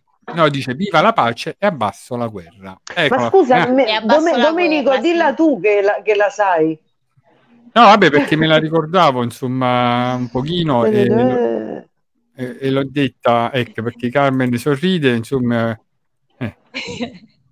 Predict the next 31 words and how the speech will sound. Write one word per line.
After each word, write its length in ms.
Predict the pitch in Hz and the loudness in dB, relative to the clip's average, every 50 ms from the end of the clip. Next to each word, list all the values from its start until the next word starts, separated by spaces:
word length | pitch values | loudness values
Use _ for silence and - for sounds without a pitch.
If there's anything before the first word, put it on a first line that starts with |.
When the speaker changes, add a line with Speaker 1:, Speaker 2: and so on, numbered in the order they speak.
| _ _ _ _ _ _ _ _ _ _ _ _ _ - | _ _ _ _ _ _ _ _ _ _ _ _ _ -14
Speaker 1:
Dall'uovo 520 | 120 113 120 123 147 175 220 208 - 180 | -2 0 0 0 2 4 4 6 6 4
di 140 | 165 147 156 | 2 0 2
Pasqua 580 | - 190 190 170 - - _ - 156 147 - _ | 2 2 2 2 0 -4 _ -2 -2 -2 -2 _
è 80 | - 135 | -8 -10
uscito 420 | 143 135 - - - 185 170 165 | -10 -10 -12 -16 -14 -12 -12 -12
un 100 | 156 147 | -14 -14
pulcino 580 | - 147 147 - _ - - 190 214 220 220 170 | -16 -18 -20 -18 _ -18 -12 -10 -8 -6 -6 -8
di 160 | 135 135 127 | -8 -12 -16
gesso 380 | 120 135 170 180 175 - - 160 | -14 -8 -8 -8 -8 -8 -14 -12
arancione 500 | 147 147 143 143 - - 208 233 233 190 | -10 -10 -12 -12 -12 -10 -8 -6 -6 -4
col 180 | 147 143 131 | -4 -4 -6
becco 360 | 123 123 160 156 - _ - 135 | -6 -6 -8 -8 -8 _ -12 -12
turchino. 720 | - 139 131 - _ _ - 139 120 107 107 101 95 - _ _ _ _ _ _ _ _ _ _ _ _ | -12 -12 -16 -16 _ _ -10 -8 -6 -6 -6 -8 -10 -12 _ _ _ _ _ _ _ _ _ _ _ _
Ha 140 | - 131 135 | -6 -6 -6
detto, 480 | 131 135 147 196 196 196 _ - 170 | -6 -4 -4 -4 -4 -4 _ -4 -4
"Vado, 680 | 156 147 151 143 120 104 101 98 104 123 165 208 247 _ _ | 0 0 0 0 0 -2 -4 -6 -2 -2 -2 -2 -2 _ _
mi 120 | - 120 | -8 -6
metto 340 | 123 143 147 135 _ - - | -4 -4 -4 -4 _ -10 -10
in 40 | 147 | -8
Speaker 3:
Ma 40 | 160 | -6
di 80 | 208 | -2
Speaker 1:
viaggio." 320 | 220 190 165 196 202 - - | 0 0 0 0 0 0 0
Speaker 3:
la 120 | 359 359 | 0 -2
verità, 500 | 359 370 370 381 349 - 294 277 269 240 226 | -2 -2 -4 -4 -4 -2 -2 -2 -2 -2 -4
non 140 | 233 240 277 | -6 -8 -8
te 120 | - 311 | -6 -6
l'ho 80 | 311 381 | -6 -6
inviata 400 | 370 370 349 403 349 339 381 381 | -6 -2 -2 -2 -2 -2 -4 -6
stamattina 720 | - - - 339 349 359 349 349 - - 370 339 320 330 | -6 -4 -6 -4 -2 -2 -4 -6 -6 -6 -4 -2 -2 -2
come 200 | 320 302 277 294 | -4 -4 -2 -2
augurio? 800 | 302 311 302 285 277 285 247 214 196 202 196 190 185 - - _ | -2 -2 -4 -6 -8 -8 -8 -6 -4 -2 -2 -2 -4 -6 -10 _